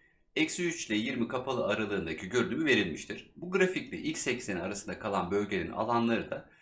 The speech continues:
yandaki şekilde gösterilmiştir. Gördüğünüz gibi içeri alanların kaç birim kare olduğu yazılmış. F eksi üç, iki olduğuna göre f fonksiyonunun eksi üç ile yirmi aralığında kaç farklı kökü vardır diye soruluyor.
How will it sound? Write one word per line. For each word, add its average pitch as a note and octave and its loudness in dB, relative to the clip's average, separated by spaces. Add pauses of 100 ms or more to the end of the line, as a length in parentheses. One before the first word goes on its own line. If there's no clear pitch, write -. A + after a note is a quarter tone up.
(160)
yandaki D3 6
şekilde F#2+ -2
gösterilmiştir. - -4
Gördüğünüz G#2+ -2
gibi G#2+ -8
içeri - -2
alanların G2+ 0
kaç A#2+ 0
birim G#2+ 0
kare F#2+ 0
olduğu E2+ -2
yazılmış. - -6 (160)
F D#3+ 4
eksi F#3 4
üç, - -2
iki - -4 (100)
olduğuna F#2 -2
göre - -6 (140)
f F3 0
fonksiyonunun D#2+ -8 (100)
eksi A#2 -2
üç C3+ -6
ile D2+ -8
yirmi G#2 -2
aralığında F2+ -2
kaç C3 -4
farklı - -8
kökü F#2 -8
vardır F2 -2
diye A2 -6
soruluyor. - -12